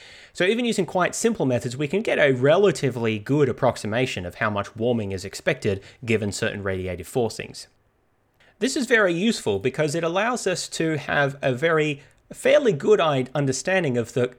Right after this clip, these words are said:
the key mechanisms that are driving, uh, changes in temperatures,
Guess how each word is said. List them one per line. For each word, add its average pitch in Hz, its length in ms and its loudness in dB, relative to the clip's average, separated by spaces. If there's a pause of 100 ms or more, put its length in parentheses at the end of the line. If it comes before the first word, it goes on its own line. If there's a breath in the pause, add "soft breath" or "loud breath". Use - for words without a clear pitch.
(120)
the 139 60 -8
key 156 260 -6
mechanisms 127 720 -2
that 113 100 0
are 110 80 0
driving, 113 760 -2 (320 loud breath)
uh, 107 120 -4
changes 107 420 -4
in 98 80 -6
temperatures, - 600 -8